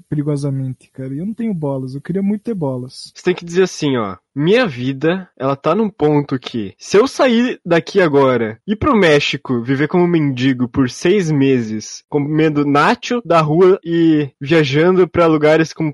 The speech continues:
Speaker 2: paisagens exuberantes, se eu fizer isso e não tiver nenhuma consequência, <laughs> minha vida é uma merda.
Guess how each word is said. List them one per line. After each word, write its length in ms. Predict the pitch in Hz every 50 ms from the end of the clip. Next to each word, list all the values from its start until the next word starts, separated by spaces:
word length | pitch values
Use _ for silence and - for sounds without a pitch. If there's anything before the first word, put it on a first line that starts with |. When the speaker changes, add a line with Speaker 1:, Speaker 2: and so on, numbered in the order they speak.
| - _
Speaker 2:
paisagens 600 | - 156 147 139 135 143 147 147 147 151 139 123 135
exuberantes, 840 | 135 120 127 127 120 131 127 131 131 131 131 127 - - 113 113 - -
se 140 | - - 254
eu 60 | 262
fizer 300 | - 254 214 190 185 165
isso 240 | 175 160 - - 185
e 40 |
não 100 | 185 180
tiver 260 | 175 - 165 180 180 170
nenhuma 460 | 175 180 185 185 220 262 294 269 -
consequência, 880 | - 185 160 - 143 - 180 196 214 226 202 - - 135 113 110 117 - _
<laughs> 80 | _ _
minha 140 | 156 - 165 196
vida 140 | 202 170 170
é 160 | 226 226 226
uma 120 | 240 226
merda. 320 | 196 170 160 143 139 127